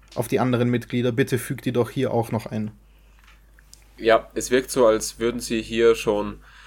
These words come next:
Speaker 2: das Ganze aufbauen, das Marvel eben über, über so lange Zeit gemacht hat, als würden sie das hier auch irgendwie machen
Speaker 1: Mhm.
Speaker 2: wollen. Nur eben in, in sehr viel weniger. Und s-,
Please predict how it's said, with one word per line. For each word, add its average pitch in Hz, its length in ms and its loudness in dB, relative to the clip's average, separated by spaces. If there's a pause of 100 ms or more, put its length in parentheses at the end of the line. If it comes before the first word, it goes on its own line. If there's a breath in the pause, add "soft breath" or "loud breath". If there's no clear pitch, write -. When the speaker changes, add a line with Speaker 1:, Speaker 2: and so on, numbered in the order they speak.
(180 loud breath)
Speaker 2:
das - 160 -4
Ganze 123 260 2
aufbauen, 113 500 4
das 120 200 0
Marvel 113 340 4
eben 110 240 -4
über, 110 300 2
über 113 200 0
so 123 220 0
lange 117 240 4
Zeit 113 320 2
gemacht 98 380 -4
hat, 110 320 0
als 98 180 -6
würden 113 160 -2
sie 120 80 -6
das 110 160 -2
hier 110 140 2
auch 104 120 4
irgendwie 104 220 -4
machen 131 240 -2
Speaker 1:
Mhm. 131 40 -4
Speaker 2:
wollen. 101 300 0 (720 soft breath)
Nur 104 360 2
eben 104 240 -2
in, 104 160 -6
in 101 160 -8
sehr 104 300 4
viel 104 180 -6
weniger. 98 460 -2 (100)
Und 101 80 -18
s-, - 240 -14